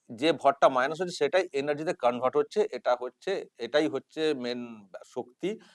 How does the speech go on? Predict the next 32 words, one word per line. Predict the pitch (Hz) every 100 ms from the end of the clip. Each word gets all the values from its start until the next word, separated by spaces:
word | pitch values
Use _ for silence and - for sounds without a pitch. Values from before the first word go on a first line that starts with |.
| _ -
আর | -
এটা | 120 135
হচ্ছে | 147 -
অ্যাটম | 117 131 113 110
বম। | 185 208 _ - -
আর | 110
এটা | 131 165
হচ্ছে | 175 196
মানে | - - 120 113 - 117 -
বিয়োজন | 107 127 175 190 196 214
বা | 196
বিভাজন | - 165 202 185 175
প্রসেস, | - 120 - 120 -
যে | 139
অ্যাটমটা | 123 170 165 -
ভেঙে | 135 131 165 214 - _ _
দু-, | 120 180
মানে | 147 147 139
একটা, | 131 - -
একটা | 123 - 175
ভেঙে | 135 202 247 -
অনেক, | 151 156 -
আহ, | 156 131
অ্যাটম | 117 117 170 147
ছোট | 147
ছোট | 160 156
তৈরি | 156 175
হচ্ছে, | 190 - 247 - _
আর | 127
মাঝখানে | 131 135 - 156 -
সঙ্গে | - 143 143 151
এনার্জি | 131 143 135 160